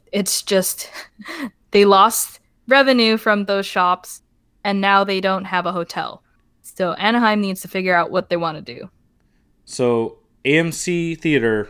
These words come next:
Speaker 2: Rainforest Cafe, Earl of Sandwich, and Ilha Spanzone were all closed. And that location where those are at, that's sixteen hundred one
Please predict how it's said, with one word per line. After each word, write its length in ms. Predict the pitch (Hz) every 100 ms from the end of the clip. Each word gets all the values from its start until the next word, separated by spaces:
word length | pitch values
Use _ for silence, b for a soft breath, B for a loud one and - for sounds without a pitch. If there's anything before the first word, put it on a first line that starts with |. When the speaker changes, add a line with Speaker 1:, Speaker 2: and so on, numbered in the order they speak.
| -
Speaker 2:
Rainforest 520 | 110 120 120 127 127
Cafe, 440 | - 131 - 120 117
Earl 240 | 123 120
of 140 | 120 110
Sandwich, 520 | - 117 113 113 - 127
and 240 | 113 110 -
Ilha 220 | 127 131
Spanzone 640 | - 131 120 113 110 107
were 180 | 107 117
all 400 | 113 113 110 110
closed. 840 | - - 117 107 101 104 - - _ _ _ _ _ -
And 460 | 120 120 113 107 - _ _ 131
that 300 | 143 - 127
location 680 | 135 160 147 147 131 113
where 340 | 117 120 113 98
those 540 | 120 123 135 123 -
are 300 | 123 113 110
at, 480 | 104 120 120 104 - _ _ _ _ _
that's 460 | 120 117 - - - _ _
sixteen 580 | - 135 - - 156 156
hundred 480 | 156 147 160 147 131
one 480 | 131 147 185 190